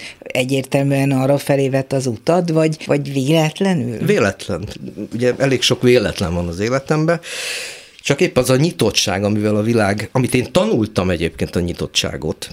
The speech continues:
Speaker 2: ö, édesapámtól is, aki magyar történelem szakos tanár volt, és,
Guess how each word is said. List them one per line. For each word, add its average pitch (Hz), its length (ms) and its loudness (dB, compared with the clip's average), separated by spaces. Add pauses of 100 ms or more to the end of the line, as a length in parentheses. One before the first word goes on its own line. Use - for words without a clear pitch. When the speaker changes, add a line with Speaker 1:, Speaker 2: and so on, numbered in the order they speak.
Speaker 2:
ö, 85 240 -2 (200)
édesapámtól 104 720 0
is, - 140 -2
aki 85 260 -4 (120)
magyar 90 520 -2 (160)
történelem 95 380 -2
szakos - 340 -2
tanár 92 360 -2
volt, 101 340 -2
és, - 300 0